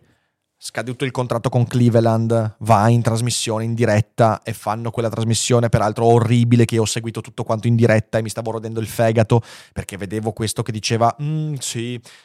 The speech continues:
stasera deciderò". In realtà era chiaro che aveva già deciso da molto tempo, però per tenere sulle spine i fan, e poi dice: "Ho deciso, io nei prossimi anni porterò i miei desiderati talenti ai Miami Heat".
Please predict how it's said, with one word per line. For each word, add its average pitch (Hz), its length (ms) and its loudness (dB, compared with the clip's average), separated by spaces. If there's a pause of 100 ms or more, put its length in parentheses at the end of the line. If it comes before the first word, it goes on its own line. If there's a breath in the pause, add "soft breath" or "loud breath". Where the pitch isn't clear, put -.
stasera 117 400 -6
deciderò". 113 500 -4
In 98 120 -12
realtà 87 200 -8
era - 120 -6
chiaro 90 240 0
che 85 80 -4
aveva 82 140 -4
già 90 120 -2
deciso 98 340 -6
da 87 80 -6
molto 92 240 -8
tempo, 117 240 0
però 104 240 -2 (100)
per 107 160 -10
tenere 117 220 -10
sulle 113 220 -10
spine 117 280 -8
i 123 80 -2
fan, 151 460 4 (320 loud breath)
e 113 80 -8
poi 143 160 4
dice: 127 380 0 (280 soft breath)
"Ho 147 140 4
deciso, 131 520 -6 (200)
io 123 600 6 (260)
nei 101 160 -8
prossimi 135 380 0
anni 131 280 0
porterò 113 720 4
i 104 80 -4
miei 101 480 2
desiderati 107 540 0
talenti 101 600 -2 (140)
ai 87 280 -8
Miami 101 560 -2
Heat". 98 420 -6